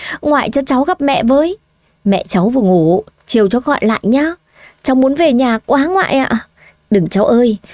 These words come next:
hôm qua cả nhà không gọi cho cháu vì sợ cháu lo đấy. Giờ ổn rồi, có ngoại với cậu út đây rồi, cháu cứ yên tâm mà học tốt nhá." Ngoại tắt máy, lòng Vi rối bời, cô lo cho mẹ, cho ngoại.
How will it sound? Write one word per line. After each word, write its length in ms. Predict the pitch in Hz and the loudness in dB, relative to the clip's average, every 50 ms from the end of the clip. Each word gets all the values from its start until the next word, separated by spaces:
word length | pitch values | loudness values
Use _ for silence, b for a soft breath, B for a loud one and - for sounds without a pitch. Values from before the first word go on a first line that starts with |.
| B B | B B
hôm 180 | B 269 262 262 | B -2 0 0
qua 120 | 269 254 | 0 -2
cả 180 | 247 - 220 180 | -2 -2 0 0
nhà 240 | 170 190 220 220 202 | 2 2 0 0 0
không 180 | - 277 277 | -2 -2 0
gọi 180 | 277 285 - - | 0 -2 -2 0
cho 100 | - 269 | -2 -2
cháu 400 | 269 - 262 240 262 320 370 - - _ _ | -2 -2 -2 0 0 -2 -4 -6 -12 _ _
vì 100 | 214 226 | -2 -2
sợ 260 | 214 - 233 - - - | 0 0 -2 -2 -2 -2
cháu 160 | - 240 254 | -2 0 0
lo 280 | 277 277 277 277 269 254 | 0 0 0 0 0 -2
đấy. 140 | 240 285 - B B B B B B | -2 -4 -8 B B B B B B
Giờ 200 | 208 208 208 190 - | -2 0 0 2 2
ổn 240 | - 202 175 151 160 | 2 0 0 0 0
rồi, 360 | 180 202 202 214 214 202 180 B B B B B | 0 2 2 2 0 0 -4 B B B B B
có 100 | - 247 | 0 2
ngoại 260 | 262 269 262 - - - | 2 2 2 0 -2 -4
với 100 | 233 233 | -4 -2
cậu 140 | - 214 | -2 0
út 240 | - - 262 311 - | 0 0 -2 -2 0
đây 120 | - 247 214 | -2 -2 0
rồi, 300 | 214 202 185 165 175 - _ _ _ _ | 2 2 0 0 -2 -6 _ _ _ _
cháu 140 | - 240 226 | -4 -4 -2
cứ 120 | - 294 | -2 -2
yên 180 | - 269 262 247 | 0 0 -2 -2
tâm 260 | 254 262 254 233 233 | -2 -2 0 2 2
mà 80 | 226 214 | 2 0
học 180 | 214 190 - | 0 -2 -2
tốt 220 | - 254 285 277 294 | -2 -2 -2 0 -2
nhá." 200 | 294 294 302 311 - _ _ _ _ _ _ _ _ _ _ _ B B B B B B | -2 -2 -2 -4 -8 _ _ _ _ _ _ _ _ _ _ _ B B B B B B
Ngoại 240 | - 196 202 - - - _ | -2 0 0 0 -2 -6 _
tắt 200 | 240 269 - - | -8 -6 -2 -2
máy, 320 | 202 190 196 214 247 302 - - _ b b b b b b | 0 0 0 -2 -2 -4 -8 -16 _ b b b b b b
lòng 300 | 190 180 196 175 165 - - - | 0 0 0 0 -2 -6 -8 -4
Vi 240 | - 247 240 233 233 | 0 2 2 2 0
rối 260 | 233 - - 190 214 | 0 0 0 0 0
bời, 380 | 247 240 226 196 180 170 170 175 - _ b b b b b | 2 0 0 0 0 -2 -2 -6 -12 _ b b b b b
cô 100 | - 262 | -2 0
lo 240 | 247 247 247 240 233 233 | 0 2 2 0 0 0
cho 120 | - 247 | 0 0
mẹ, 240 | 240 214 196 175 - - _ _ _ _ | 0 0 0 -2 -4 -10 _ _ _ _
cho 160 | - 247 233 | -4 -2 0
ngoại. 360 | 220 208 202 170 - - - | 0 0 0 -2 -2 -6 -10